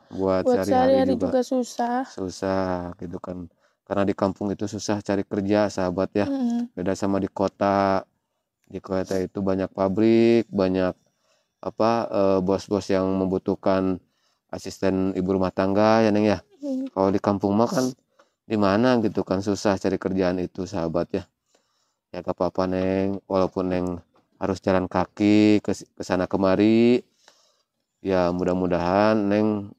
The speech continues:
Speaker 1: eh, ke depannya bisa beli motor.
Speaker 2: Mm-mm.
Speaker 1: Neng harus, apa, kumpul-kumpul, harus menabung dari sekarang.
Speaker 2: Mm-mm.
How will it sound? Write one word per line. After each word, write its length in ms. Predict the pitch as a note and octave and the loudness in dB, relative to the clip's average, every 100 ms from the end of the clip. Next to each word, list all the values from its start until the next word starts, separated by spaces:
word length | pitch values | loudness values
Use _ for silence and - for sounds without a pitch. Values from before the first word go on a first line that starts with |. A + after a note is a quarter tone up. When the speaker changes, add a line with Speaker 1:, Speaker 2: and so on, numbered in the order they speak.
| - | -4
Speaker 1:
eh, 560 | F#2+ F#2+ F#2+ F#2+ F#2 F2+ F2 _ _ _ _ _ _ _ _ _ _ | 2 4 4 4 2 0 -8 _ _ _ _ _ _ _ _ _ _
ke 40 | F#2+ | -4
depannya 720 | F2+ F2+ F2 F#2 G#2+ A#2+ B2 | -2 0 2 2 4 4 2
bisa 320 | G2+ - F#2+ F#2+ | 0 2 2 4
beli 160 | G2 G2+ | 4 2
motor. 800 | G2+ A#2 A#2 A#2+ A#2 A2 A2+ B3 | 2 4 6 8 8 4 0 -4
Speaker 2:
Mm-mm. 560 | A3+ C4 B3+ B3 A3 - - | -4 -4 -6 -6 -8 -12 -4
Speaker 1:
Neng 240 | F#2+ G2+ | 0 2
harus, 400 | - G2+ F#2+ - - _ | 4 2 0 -8 -18 _
apa, 400 | G2 - A#2 A#2 | -2 2 0 0
kumpul-kumpul, 640 | G#2 G#2 G2+ G#2 G2+ A#2 | -2 0 2 0 2 2
harus 240 | A2+ A2 A#2+ | 4 2 2
menabung 400 | A2+ A2 A2+ A#2 | 2 4 4 4
dari 160 | A#2 | 2
sekarang. 640 | - - A#2 A#2 A#2 A2+ - | 0 2 4 6 4 2 0
Speaker 2:
Mm-mm. 240 | B3 A#3 | -2 -2